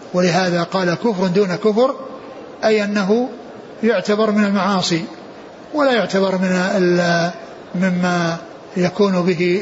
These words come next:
ال-، الخروج من الإسلام والدخول في الكفر.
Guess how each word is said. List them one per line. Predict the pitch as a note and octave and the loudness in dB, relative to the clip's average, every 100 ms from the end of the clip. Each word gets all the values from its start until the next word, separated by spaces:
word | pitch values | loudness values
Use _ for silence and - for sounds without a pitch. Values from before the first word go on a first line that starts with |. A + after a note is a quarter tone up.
| G3+ | 0
ال-، | F3 E3 | 0 2
الخروج | E3 D#3 F#3 G#3 F3+ | 0 -2 2 2 2
من | F3 | 0
الإسلام | D#3+ D#3+ F3+ F#3 F3 E3 - - - - - | 0 0 0 0 -4 -6 -16 -20 -20 -20 -4
والدخول | F3 D#3+ E3+ F#3+ F3 | -2 0 0 2 2
في | F3 E3+ E3 F3+ - - - | 2 2 2 -2 -10 -16 -4
الكفر. | F#3 - F#3 D3 | -2 0 -2 -2